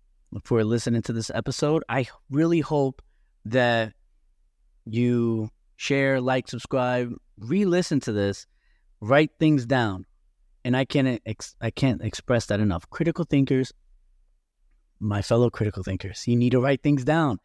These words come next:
You need to be able to take notes and get this information, reinforce it, and then share it.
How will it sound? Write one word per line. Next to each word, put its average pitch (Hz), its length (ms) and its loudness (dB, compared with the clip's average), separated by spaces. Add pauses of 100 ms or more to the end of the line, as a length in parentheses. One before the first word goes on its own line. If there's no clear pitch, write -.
(300)
You 131 340 0
need 139 300 0
to 123 300 -2 (220)
be 123 220 -2
able 123 160 0
to 117 80 2
take 135 320 0
notes 123 480 0
and 110 400 0 (500)
get 127 220 2
this 120 180 0
information, 113 760 0 (360)
reinforce 123 1200 -2
it, 113 200 0 (420)
and 120 140 -2
then 117 100 2
share 110 460 2
it. 85 160 -10